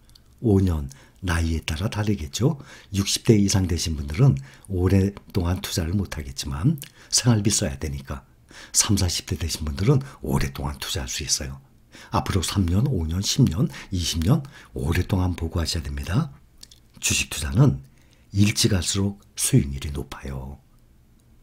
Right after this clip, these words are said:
불과 몇 달 만에 종목들 여러분들 확인 다 해보세요. 타이거 나스닥 백 기준으로 얘기한다 그러면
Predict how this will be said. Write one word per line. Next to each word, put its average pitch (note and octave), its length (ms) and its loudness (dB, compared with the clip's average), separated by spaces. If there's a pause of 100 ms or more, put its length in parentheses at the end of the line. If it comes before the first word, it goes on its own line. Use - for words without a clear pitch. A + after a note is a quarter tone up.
(400)
불과 G2+ 260 6
몇 G2 220 4
달 G#2 180 8
만에 G2 360 4 (120)
종목들 G#2+ 540 6 (160)
여러분들 G#2+ 400 4
확인 G2+ 260 -2
다 D2 100 -6
해보세요. D2+ 640 -6 (800)
타이거 A2 320 4
나스닥 G2 400 2
백 G2 180 0
기준으로 F2 460 -2
얘기한다 C#2 460 -8
그러면 A#2 400 0